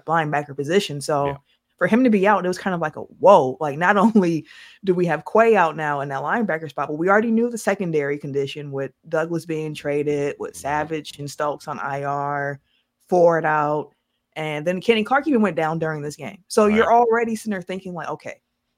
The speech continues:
Speaker 2: Banged
Speaker 1: what
Speaker 2: up.
Speaker 1: is our position of strength going to be on defense here?"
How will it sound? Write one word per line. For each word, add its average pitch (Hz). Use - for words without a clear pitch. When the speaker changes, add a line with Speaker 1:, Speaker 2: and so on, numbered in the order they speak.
Speaker 2:
Banged 90
Speaker 1:
what 202
Speaker 2:
up. 240
Speaker 1:
is 214
our 208
position 180
of 156
strength 165
going 151
to 147
be 147
on 139
defense 143
here?" 127